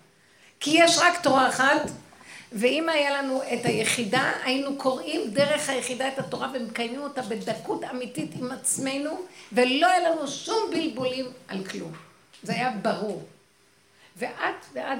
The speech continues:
ואת, כל אחד אינו דומה לשני. כל אחד זה נקודה שלו, הוא יחידי בעולמו, שיש לו את הנקודה עם היחידה שלו. והקהילתיות לא הייתה מאיימת על אף אחד,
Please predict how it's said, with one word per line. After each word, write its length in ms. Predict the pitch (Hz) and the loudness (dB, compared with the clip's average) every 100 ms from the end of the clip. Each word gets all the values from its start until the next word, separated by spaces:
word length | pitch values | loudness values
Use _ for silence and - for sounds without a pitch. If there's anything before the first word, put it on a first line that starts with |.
| 208 | -6
ואת, 200 | - - | -8 -2
כל 160 | 294 | 0
אחד 200 | 294 226 | 0 -4
אינו 180 | 220 247 | -4 -6
דומה 240 | 226 214 208 | -6 -6 -4
לשני. 420 | 196 - 190 - | -6 -6 -8 -6
כל 180 | - - | -4 -4
אחד 180 | - 539 | -4 -6
זה 60 | 453 | -8
נקודה 260 | - - 349 | -10 -6 -6
שלו, 200 | - 285 | -4 -4
הוא 80 | 269 | -2
יחידי 460 | 294 - 359 247 | -2 -4 -6 -4
בעולמו, 480 | 208 254 254 226 190 | -4 -4 -4 -6 -6
שיש 280 | 185 233 240 | -6 -6 -4
לו 80 | 277 | -4
את 100 | 311 | -6
הנקודה 320 | 330 - 554 294 | -8 -8 -8 -6
עם 80 | |
היחידה 440 | 240 - - 269 269 | -8 -8 -6 -6 -6
שלו. 280 | - - - - - - - 196 - - | -6 -6 -8 -16 -18 -16 -16 -20 -20 -4
והקהילתיות 800 | 233 226 277 269 262 370 - 233 | -2 0 0 0 0 0 -2 -2
לא 120 | 262 | 0
הייתה 240 | 277 277 | 0 -2
מאיימת 440 | 247 202 240 - 254 | -2 -2 -2 -2 -4
על 80 | |
אף 120 | 254 - | -6 -4
אחד, 160 | 269 | -6